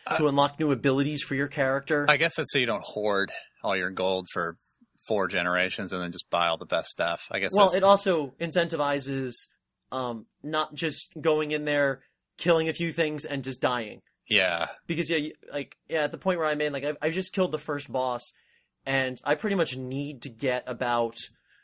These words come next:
Speaker 2: maybe, like, four to five room, maybe, like, you know, maybe, like, four to, four to five rooms worth of gold in order to just unlock anything. 'Cause as you unlock anything, the price of everything else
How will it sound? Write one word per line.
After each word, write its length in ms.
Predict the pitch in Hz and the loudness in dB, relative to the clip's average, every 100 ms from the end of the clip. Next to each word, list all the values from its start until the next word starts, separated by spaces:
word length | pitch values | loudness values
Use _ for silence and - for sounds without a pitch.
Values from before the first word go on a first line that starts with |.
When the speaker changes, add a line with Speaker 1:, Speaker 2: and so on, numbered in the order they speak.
| _ _ _ _ | _ _ _ _
Speaker 2:
maybe, 300 | 180 190 196 | -2 0 0
like, 220 | 165 151 - - - | 0 0 -2 -14 -2
four 180 | 156 165 | 2 2
to 80 | |
five 460 | 151 - 143 147 127 | 0 0 2 2 0
room, 460 | 127 139 147 151 143 | -4 -4 -4 -8 -10
maybe, 200 | - 196 | -6 -2
like, 180 | 175 - _ _ _ | -2 -4 _ _ _
you 80 | - | -8
know, 60 | 143 | -6
maybe, 220 | 190 202 | -2 0
like, 180 | 175 151 _ _ - | 0 0 _ _ -10
four 180 | 170 165 | -2 0
to, 360 | 156 147 135 123 | 2 2 0 -4
four 160 | - 185 | -2 -2
to 60 | 160 | 2
five 300 | 156 147 139 | 2 2 0
rooms 320 | 143 156 143 | -2 -2 -4
worth 320 | 123 139 135 | -2 -2 -2
of 160 | 127 117 | -4 0
gold 340 | 123 127 139 | 0 2 0
in 100 | 135 | -2
order 180 | 135 139 | -4 -4
to 180 | 127 143 | -4 -6
just 220 | 127 131 139 | -6 -6 -4
unlock 400 | 135 131 135 - | -2 -2 -4 -6
anything. 580 | 123 131 139 165 165 165 _ _ _ | -6 -6 -4 -2 -4 -8 _ _ _
'Cause 120 | 170 160 | -2 2
as 180 | 156 | 2
you 100 | 175 | 2
unlock 320 | 160 151 147 - | 0 0 -2 -4
anything, 680 | 139 156 156 - 135 123 113 _ _ | -4 -2 -4 -4 -4 -4 -6 _ _
the 80 | 156 | -4
price 420 | 147 - 151 151 | 0 2 2 2
of 80 | 147 | 0
everything 460 | 139 135 147 156 135 | 0 0 -2 -4 -2
else 220 | 123 135 | -2 -2